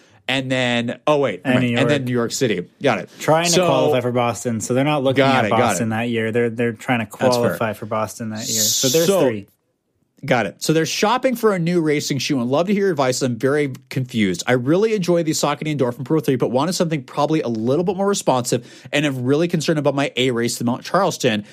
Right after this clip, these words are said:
Speaker 1: which has a massive elevation drop pretty much the whole race. I'm looking at the Endorphin Elite, the Vaporfly three,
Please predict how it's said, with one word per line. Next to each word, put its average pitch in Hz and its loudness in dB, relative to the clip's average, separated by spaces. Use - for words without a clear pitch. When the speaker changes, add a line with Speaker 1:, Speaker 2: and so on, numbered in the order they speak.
Speaker 1:
which 135 2
has 135 2
a 131 2
massive 131 -2
elevation 127 0
drop 120 0
pretty 107 -6
much 101 -4
the 101 -6
whole 104 -2
race. 120 0
I'm 135 0
looking 175 0
at 160 -2
the 143 0
Endorphin 139 0
Elite, 165 0
the 117 0
Vaporfly 170 2
three, 120 0